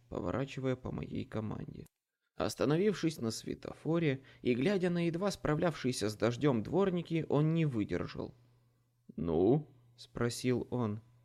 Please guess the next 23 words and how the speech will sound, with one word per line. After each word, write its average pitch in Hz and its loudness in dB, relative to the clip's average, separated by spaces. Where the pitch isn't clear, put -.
"Каков - 4
счет? - 0
Действующие 165 2
с 139 -2
самыми 175 4
благими 139 4
намерениями, 117 6
но 113 4
опасно 110 2
сбрендившие 107 0
плохие 104 2
парни 208 8
пока 202 2
опережают 117 4
на 117 2
дистанции", - -6
сказал - 0
я. 113 -4
"Династии 180 6
Фейры 247 10
мутузят 208 4
друг 208 4
друга, 180 10